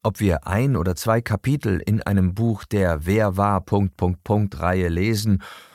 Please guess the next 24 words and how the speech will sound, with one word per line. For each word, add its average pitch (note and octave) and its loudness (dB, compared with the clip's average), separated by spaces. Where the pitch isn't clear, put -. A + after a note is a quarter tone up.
uns G#2 0
einen F2+ 0
Teil B2 0
eines G#2+ 0
inspirierenden A2+ -2
ted-Vortrags A#2+ -2
anhören G#2 0
oder D#3+ -2
zehn A#3 -2
Minuten D#3+ 0
lang B2 0
ein F#2+ 0
Hörbuch A2+ 0
über F#2 -2
die - -6
Biografie G2+ 0
einer E2 0
Person E2+ 0
hören, G2+ 0
die D#2+ -2
wir D#2+ 0
bewundern, G2 0
all E3 4
dies F3+ 0